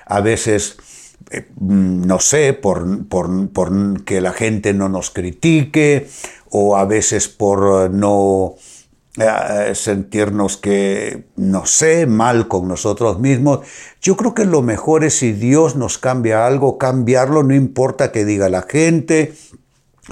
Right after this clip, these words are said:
Y no importa cuán avergonzados nos sintamos,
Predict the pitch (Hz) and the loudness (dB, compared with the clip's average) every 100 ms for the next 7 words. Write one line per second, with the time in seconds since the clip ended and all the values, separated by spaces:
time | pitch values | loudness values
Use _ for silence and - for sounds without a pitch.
0 | - - - 147 180 208 208 202 202 190 | -20 -20 -4 0 4 2 2 0 0 0
1 | 190 190 196 185 175 151 151 139 - 185 | 2 4 4 4 2 2 2 2 2 2
2 | 180 165 135 143 123 120 170 190 170 135 | 2 0 -2 0 -2 0 0 2 2 2
3 | 139 - - | 2 -2 -8